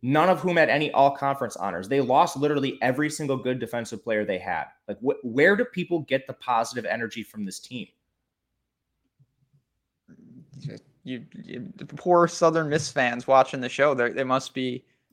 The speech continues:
Speaker 1: No, it's
Speaker 2: very,
Speaker 1: like
Speaker 2: very
Speaker 1: people,
Speaker 2: upset.
Speaker 1: people on Twitter are like, "Southern Miss is a sleeper because Ty Keyes is back." It's like, "Great, I love his fifty-one percent completion
Speaker 2: <laughs>
Speaker 1: percentage and three touchdown to four interception ratio. G-, g-, g-, give me that."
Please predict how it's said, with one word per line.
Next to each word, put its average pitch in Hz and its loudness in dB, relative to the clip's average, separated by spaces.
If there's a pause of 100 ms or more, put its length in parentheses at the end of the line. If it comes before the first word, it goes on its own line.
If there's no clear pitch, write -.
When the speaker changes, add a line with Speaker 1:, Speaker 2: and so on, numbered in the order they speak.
Speaker 1:
No, 143 -2
it's 170 6
Speaker 2:
very, 190 10
Speaker 1:
like 135 2
Speaker 2:
very 139 8
Speaker 1:
people, 208 8
Speaker 2:
upset. - -2
Speaker 1:
people 196 2
on 175 6
Twitter 165 4
are 139 6
like, 135 2
"Southern 190 2
Miss 180 -2
is 151 -4
a - -6
sleeper 170 0
because 120 -4
Ty 160 2
Keyes 156 -2
is 107 -8
back." 101 -2
It's 98 -12
like, 104 -6
"Great, 127 2
I 117 4
love 120 2
his 117 -4
fifty-one 127 -4
percent 117 -6
completion 117 -2
Speaker 2:
<laughs> 101 -8
Speaker 1:
percentage 104 -6 (380)
and 117 -4
three 135 0
touchdown 131 -2
to 113 -4
four 127 -4
interception 110 -4
ratio. 76 -8 (300)
G-, 151 2 (100)
g-, 135 -4
g-, 131 -6
give 156 2
me 147 4
that." 113 2